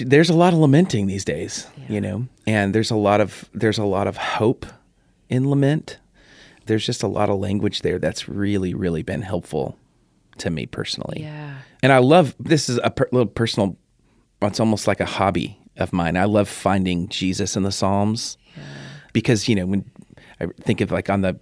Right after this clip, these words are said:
Speaker 1: after Jesus had rose out of the grave and he was walking with the two disciples and basically tells them that the, the whole book's about me, you
Speaker 2: Yeah.
Speaker 1: know, after he kind of, like, you know, told him who he was and all that.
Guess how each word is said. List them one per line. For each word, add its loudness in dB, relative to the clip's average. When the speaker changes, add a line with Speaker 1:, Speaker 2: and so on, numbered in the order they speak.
Speaker 1:
after 0
Jesus -2
had 0
rose -4
out 2
of -2
the -4
grave 2
and -2
he -2
was -4
walking 0
with -8
the -8
two -4
disciples -4
and -2
basically 4
tells 0
them 0
that -2
the, -4
the 0
whole 2
book's -2
about -2
me, -6
you -10
Speaker 2:
Yeah. 2
Speaker 1:
know, 0
after 0
he 0
kind 0
of, -6
like, -6
you 0
know, -4
told 4
him 2
who 0
he 2
was 0
and 2
all 2
that. 0